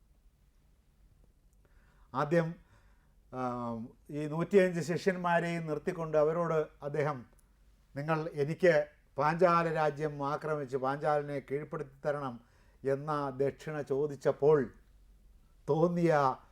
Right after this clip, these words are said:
ഒരു ധാർമ്മികമായ, വൈകാരികമായ, സദാചാരപരമായ, നൈതികമായ ഒരു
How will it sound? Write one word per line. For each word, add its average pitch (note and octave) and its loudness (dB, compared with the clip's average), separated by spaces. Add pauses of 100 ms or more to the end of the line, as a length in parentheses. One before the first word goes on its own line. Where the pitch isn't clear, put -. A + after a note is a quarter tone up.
(240)
ഒരു D#3+ 2 (260)
ധാർമ്മികമായ, D3+ 2 (160)
വൈകാരികമായ, C3+ -4 (600)
സദാചാരപരമായ, D3+ 2 (140)
നൈതികമായ C3+ -2 (720)
ഒരു B2 -4